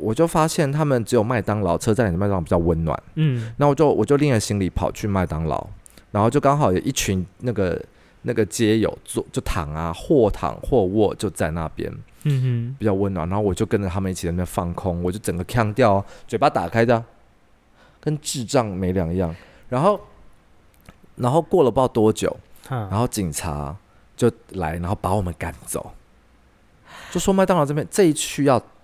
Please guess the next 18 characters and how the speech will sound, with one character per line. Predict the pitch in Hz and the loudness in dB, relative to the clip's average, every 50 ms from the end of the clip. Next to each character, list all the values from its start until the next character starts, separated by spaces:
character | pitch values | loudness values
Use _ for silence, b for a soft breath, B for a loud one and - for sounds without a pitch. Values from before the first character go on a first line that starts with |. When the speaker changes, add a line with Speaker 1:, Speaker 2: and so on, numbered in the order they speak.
| _ _ _ _ - | _ _ _ _ -4
Speaker 1:
这 | 135 143 | -2 2
又 | 143 | 2
要 | 143 131 | 2 2
打 | - - - - 156 | 2 -2 -8 -8 -8
扫， | - - - - - - - | -6 -6 -6 -8 -8 -8 0
Speaker 2:
嗯 | - 160 156 147 | 2 4 4 6
哼。 | 139 147 143 | 6 4 4
Speaker 1:
你 | 139 | 4
们 | 139 143 | 4 4
先 | 147 139 127 | 4 2 2
换 | 120 147 127 110 | 2 2 2 4
到 | 113 110 | 4 4
另 | 107 104 | 4 2
外 | 98 90 | 2 0
一 | 85 | 0
边 | 80 85 78 80 | 0 -2 -2 -4
去。 | - - 87 85 82 - - | -4 -4 -4 -4 -4 -6 -4
Speaker 2:
嗯。 | 135 | -2